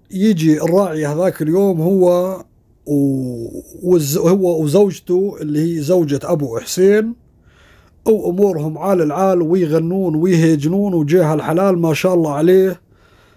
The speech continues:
الغنم مولدة وراها الطليان، والأمور عال العال. وكذلك الزوجة الثانية، أخت الزوجة اللي قتلها حسين، حملت وجابت لحسين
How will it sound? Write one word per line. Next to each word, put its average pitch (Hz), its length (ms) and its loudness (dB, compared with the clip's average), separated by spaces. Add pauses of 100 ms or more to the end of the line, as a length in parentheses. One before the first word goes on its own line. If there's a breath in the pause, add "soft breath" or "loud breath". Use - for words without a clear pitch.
(220 soft breath)
الغنم 175 420 0
مولدة 185 520 0
وراها 165 560 -2
الطليان، 196 840 0
والأمور 170 680 -2
عال 175 240 2
العال. 117 500 -2 (140)
وكذلك 180 720 0
الزوجة 160 680 0
الثانية، 151 760 -2
أخت - 340 -6
الزوجة 175 380 2
اللي 147 120 -2
قتلها 165 460 -2
حسين، 185 540 -2 (840 soft breath)
حملت 180 580 -2
وجابت 160 600 0
لحسين 190 760 -2